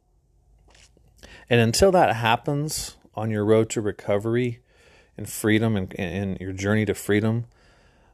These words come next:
then you're still gonna be continuing to go to the patterns of this world for your comfort, for your identity, for all of that.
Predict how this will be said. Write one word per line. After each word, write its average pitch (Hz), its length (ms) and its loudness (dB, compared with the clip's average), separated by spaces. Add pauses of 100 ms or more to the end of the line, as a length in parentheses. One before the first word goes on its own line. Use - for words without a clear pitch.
(100)
then 110 420 2
you're 107 140 0
still 131 280 2
gonna 123 220 0
be 107 180 0
continuing 110 560 -2
to 95 80 -4
go 104 320 2
to 104 240 -6
the 92 80 -6
patterns 98 480 0
of 87 80 -2
this 90 200 -6
world 92 400 -8 (460)
for - 140 -4
your 92 120 0
comfort, 101 640 -2
for - 120 -6
your 92 480 -6 (580)
identity, 101 840 2 (920)
for 107 220 4
all 117 240 6
of 85 80 -6
that. 76 320 -6